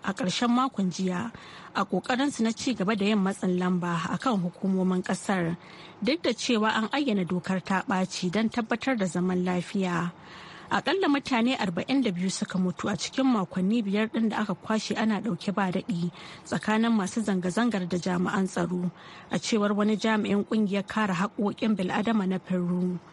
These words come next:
Magoya bayan tsohon shugaba Pedro Castillo da aka tumɓuke, wanda aka kama ake kuma tuhuma da laifuffuka da yawa, ciki har da yin tawaye, bayan da ya yi ƙoƙarin rushe majalisar dokokin ƙasar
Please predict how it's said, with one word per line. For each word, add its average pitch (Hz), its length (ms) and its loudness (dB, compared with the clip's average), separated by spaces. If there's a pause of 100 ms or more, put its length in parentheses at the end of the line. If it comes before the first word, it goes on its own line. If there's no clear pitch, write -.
(580)
Magoya 262 540 2
bayan 269 280 0
tsohon 269 400 2
shugaba 214 560 0
Pedro 233 400 0
Castillo 180 720 -2 (100)
da 240 180 2
aka - 160 0
tumɓuke, 175 760 -2 (400)
wanda 285 300 2
aka 208 180 0
kama 185 500 0
ake - 260 0
kuma 254 220 0
tuhuma 185 460 0
da 180 80 -2
laifuffuka 226 680 0
da 175 80 0
yawa, 180 460 -2 (360)
ciki 277 360 0
har 285 160 2
da 254 100 0
yin 202 220 2
tawaye, 185 760 0 (420)
bayan 269 360 2
da 247 80 2
ya 233 140 2
yi 269 80 2
ƙoƙarin 226 500 2
rushe 269 240 -2
majalisar 190 560 0
dokokin 185 560 -2
ƙasar 190 380 -2